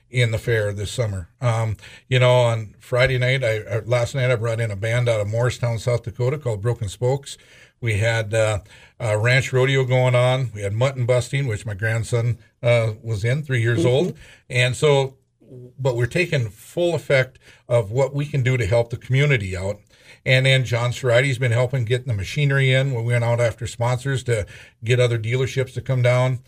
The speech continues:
Speaker 1: And we're just helping out. And then at the, the livestock sale w-, with Andy Auctioneer, and we actually buy some animals,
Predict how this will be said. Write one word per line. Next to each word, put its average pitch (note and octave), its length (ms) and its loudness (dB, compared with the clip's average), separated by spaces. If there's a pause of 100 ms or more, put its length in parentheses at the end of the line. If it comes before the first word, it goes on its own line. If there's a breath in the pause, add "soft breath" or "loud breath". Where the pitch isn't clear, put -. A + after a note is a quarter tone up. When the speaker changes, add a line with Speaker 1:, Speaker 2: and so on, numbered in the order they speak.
(320 loud breath)
Speaker 1:
And B2 440 2
we're B2 120 0
just B2 200 -2
helping C3+ 280 2
out. C3+ 140 2
And B2+ 100 0
then C3+ 200 0
at C3+ 240 -2
the, B2 340 2 (140)
the G#2+ 80 -18
livestock A#2 480 -2
sale G#2+ 340 -6 (400 soft breath)
w-, D3 160 -12 (180)
with A#2 200 0
Andy C3+ 260 2
Auctioneer, C3+ 400 0
and B2+ 100 2
we C3+ 140 2
actually C#3+ 300 -2
buy A2+ 240 -2
some B2+ 180 -2
animals, G#2+ 540 -4